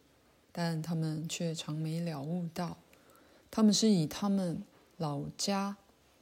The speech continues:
意识的价值观去诠释这些经验。所有这些并不如它看起来那么玄秘。几乎每个人都有意识上的古怪经验，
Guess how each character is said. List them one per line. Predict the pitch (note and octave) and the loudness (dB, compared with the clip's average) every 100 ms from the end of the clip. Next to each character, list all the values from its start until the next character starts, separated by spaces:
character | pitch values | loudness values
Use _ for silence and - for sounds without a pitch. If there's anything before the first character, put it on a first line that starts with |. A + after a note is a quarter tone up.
| _ | _
意 | F#3+ D#3+ | 2 2
识 | D3 - F3 | 2 2 0
的 | D3+ D3 | -2 -4
价 | - - F3 | -4 -4 -4
值 | D#3+ - | -4 -6
观 | - D#3 D#3+ | -4 -4 -4
去 | - E3 D#3 | -4 -4 -4
诠 | D3+ - D3 D#3 | -6 -8 -6 -2
释 | - G#3 F3 - - | -2 -2 -4 -8 -12
这 | F3 | -10
些 | - D#3+ | -6 -6
经 | - E3 D#3 D#3 | -6 -4 -4 -4
验。 | D#3+ D3+ E3 - _ _ _ _ _ _ _ _ _ _ _ _ _ _ _ _ _ _ _ _ _ _ - _ _ _ - | -4 -6 -8 -12 _ _ _ _ _ _ _ _ _ _ _ _ _ _ _ _ _ _ _ _ _ _ -20 _ _ _ -12
所 | - G3 | 0 4
有 | G#3+ | 4
这 | F#3+ G#3 | 4 2
些 | F3+ G3 | 4 4
并 | G3 G3+ F3+ | 4 4 4
不 | G3+ | 4
如 | F3 | 4
它 | D#3+ F3 | 2 0
看 | F3 F#3 E3 | 0 0 0
起 | - - | 0 -2
来 | D3+ D3+ | -4 -4
那 | D#3+ | -2
么 | D#3+ D#3 | -2 -2
玄 | - - C#3+ | -4 -4 -4
秘。 | D3 F3 F3 E3+ - _ _ _ _ _ _ _ _ _ _ _ _ _ _ _ _ _ _ _ _ _ _ _ _ _ _ - | -2 -2 -2 -4 -10 _ _ _ _ _ _ _ _ _ _ _ _ _ _ _ _ _ _ _ _ _ _ _ _ _ _ -6
几 | - | 2
乎 | G3 | 4
每 | G3 F3+ | 6 6
个 | E3+ | 6
人 | E3+ | 4
都 | E3+ F3+ | 4 4
有 | E3+ D3 | 4 2
意 | F#3+ F#3+ | 2 0
识 | - G3+ | 2 2
上 | F#3+ G3 | 2 0
的 | E3+ D#3 D#3 | 0 -2 -4
古 | - C#3+ | -6 -4
怪 | - F#3+ E3+ | 0 0 0
经 | - F3 F#3 F#3+ | -2 -2 0 -2
验， | E3+ | -2